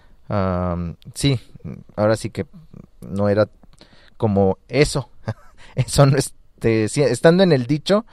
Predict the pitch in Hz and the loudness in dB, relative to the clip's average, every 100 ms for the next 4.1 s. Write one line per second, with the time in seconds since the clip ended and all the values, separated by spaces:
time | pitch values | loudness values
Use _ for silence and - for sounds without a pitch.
0 | - - - 104 127 151 - 131 - - | -20 -20 -10 4 6 6 4 -2 -2 -14
1 | - - - - 101 107 104 98 - - | -20 -20 -20 -8 -6 0 -2 -2 -12 -6
2 | 98 110 117 - 104 95 90 - - 92 | -2 2 2 0 -4 -2 -4 -6 -8 -6
3 | 87 95 90 - 92 - 110 110 131 131 | -2 -2 -2 -2 -2 0 -2 2 2 2